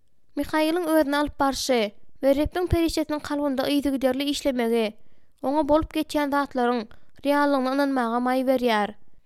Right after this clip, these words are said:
Hawa, perişejige dogrudanam millionlardan bir şowurluk düşüpdir. Agatly, iň gowy hem ahlakly gyza münasip bolan bu şahzada hut perişejigi taýlady. Oňa öýlendi we hut oňa hem ölüme çenli wepaly bolýar.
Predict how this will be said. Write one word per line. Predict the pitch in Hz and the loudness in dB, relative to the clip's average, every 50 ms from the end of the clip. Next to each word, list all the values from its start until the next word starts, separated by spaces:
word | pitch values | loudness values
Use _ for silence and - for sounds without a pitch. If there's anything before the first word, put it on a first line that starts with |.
| - - - - - | -20 -20 -20 -12 -4
Hawa, | 269 269 277 277 254 247 247 247 233 214 214 - - - - - - - | 0 0 2 2 2 2 4 4 2 0 -2 -6 -12 -14 -14 -14 -14 -6
perişejige | - 285 277 294 294 - 302 277 226 262 254 269 262 | -4 -2 0 0 0 0 0 -2 0 2 2 2 4
dogrudanam | 285 277 269 254 233 - 262 262 269 262 247 - - - - - | 4 4 2 2 2 0 0 0 0 -2 -2 -6 -12 -16 -14 -6
millionlardan | - 269 277 269 277 277 269 262 240 226 - 320 302 | -4 -2 2 2 4 4 4 2 0 0 0 0 0
bir | 302 | 0
şowurluk | 285 - - 294 269 247 226 226 - - | -2 -2 0 0 0 2 0 -4 -6 -6
düşüpdir. | 254 - - 254 - - 240 226 208 190 202 - - - _ _ - - | -8 -4 -4 -6 -4 0 0 0 0 0 -4 -10 -20 -20 _ _ -8 -4
Agatly, | 262 262 269 277 277 277 277 - - - 254 240 220 196 208 - - - - - - - | 0 0 2 2 2 0 -2 -2 -2 0 0 2 2 2 -2 -4 -12 -16 -14 -14 -8 -4
iň | 277 311 320 311 | -2 -2 -2 0
gowy | 285 285 277 285 277 - | 2 2 2 2 2 0
hem | 302 277 269 | -2 0 0
ahlakly | 269 254 - - 247 240 269 285 294 311 | -2 -6 -2 -4 -4 -4 -2 -2 -2 0
gyza | 294 262 277 | 0 0 0
münasip | 277 277 277 269 254 247 - 262 254 - | 0 0 -2 -2 -2 -2 -4 -4 -4 -2
bolan | 262 254 247 254 247 247 247 - - - - - - - | -2 2 2 2 2 0 -4 -10 -18 -18 -18 -16 -10 -8
bu | 302 | -6
şahzada | - - 311 302 294 277 269 254 240 269 254 | -4 -2 0 0 0 0 -2 -2 -2 -2 -4
hut | - - 311 - | -4 -4 -6 -2
perişejigi | - 302 285 285 269 - 269 233 233 220 226 - | 0 0 0 0 -2 -4 -2 -2 -2 -4 -2 -4
taýlady. | 247 254 247 247 233 214 226 214 196 - - - - - - - - - _ - | -4 -2 -2 -2 -2 0 0 0 0 -2 -4 -10 -18 -18 -18 -20 -20 -20 _ -8
Oňa | - 247 262 269 294 285 277 285 | -2 -2 2 2 4 4 4 4
öýlendi | 277 254 247 233 220 220 196 226 220 214 196 190 - - - - - - - - - - - | 2 2 2 0 0 0 2 2 4 4 2 -2 -6 -12 -16 -16 -18 -20 -20 -20 -20 -18 -10
we | 247 240 277 | -4 -4 -4
hut | - - 359 - - - | -2 -2 -4 -4 -2 -2
oňa | - 269 269 277 | -2 0 0 -2
hem | 254 - 294 277 - | -2 -2 -4 -2 0
ölüme | 262 269 262 247 269 294 | 0 0 0 2 0 -2
çenli | - - 285 269 254 | -2 -2 -2 -2 0
wepaly | 240 262 240 - 269 240 220 208 208 | 0 0 0 2 0 -2 -2 -2 -2
bolýar. | 220 226 233 226 226 214 208 196 202 | -2 -2 0 0 0 0 0 0 -2